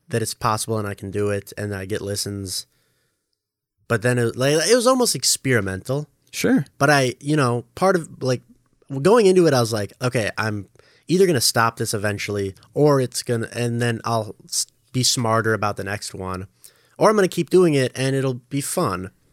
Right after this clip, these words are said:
Speaker 1: And either one of those outcomes I was okay with. And I eventually stopped doing it. And then I realized I was just like, "Yeah, I just need to, like,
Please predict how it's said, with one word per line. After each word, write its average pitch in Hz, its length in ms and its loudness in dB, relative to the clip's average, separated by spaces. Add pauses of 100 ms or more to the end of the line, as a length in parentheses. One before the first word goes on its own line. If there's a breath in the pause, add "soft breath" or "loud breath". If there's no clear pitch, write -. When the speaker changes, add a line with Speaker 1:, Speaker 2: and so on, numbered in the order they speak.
(460)
Speaker 1:
And 117 440 0
either 175 240 4
one 151 120 2
of 143 60 0
those 117 140 0
outcomes 117 360 0
I 101 40 -6
was 95 120 -8
okay 92 260 -6
with. - 240 -10
And 110 140 -6
I 113 180 -2 (140)
eventually 143 300 0
stopped 104 240 -6
doing 104 240 -4
it. 98 160 -6 (1000 soft breath)
And 101 800 -2 (580)
then 113 140 -4
I 123 100 2
realized 110 560 0
I 107 40 -2
was 98 160 -6
just 101 200 -12
like, 98 240 -10
"Yeah, 185 100 -2
I 180 60 0
just - 160 -6
need 214 160 -4
to, 160 80 -2
like, 110 320 -2